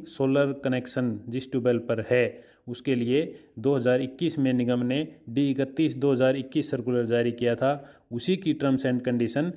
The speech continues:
अभी लागू रहेंगी। तो चलिए चर्चा करते हैं डी इक्कीस, सॉरी, डी इकतीस दो हज़ार इक्कीस का जो सर्कुलर है वह क्या कहता है,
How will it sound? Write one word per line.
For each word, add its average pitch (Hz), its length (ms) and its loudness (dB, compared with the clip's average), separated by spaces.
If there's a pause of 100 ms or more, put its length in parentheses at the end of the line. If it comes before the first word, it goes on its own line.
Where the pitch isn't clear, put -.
(180)
अभी 113 240 0
लागू 123 320 4
रहेंगी। 113 460 0 (400)
तो 113 220 -2
चलिए 127 300 0
चर्चा 135 300 0
करते 127 320 2
हैं 117 640 0
डी 135 200 2
इक्कीस, 131 520 0 (260)
सॉरी, 120 300 -2
डी 131 220 2
इकतीस 135 540 -2
दो 135 120 2
हज़ार 131 240 4
इक्कीस 131 420 -2
का 123 160 -2
जो 120 160 -2
सर्कुलर 123 440 0
है 151 160 0
वह 131 200 0
क्या 139 200 4
कहता 117 280 -2
है, 98 140 -4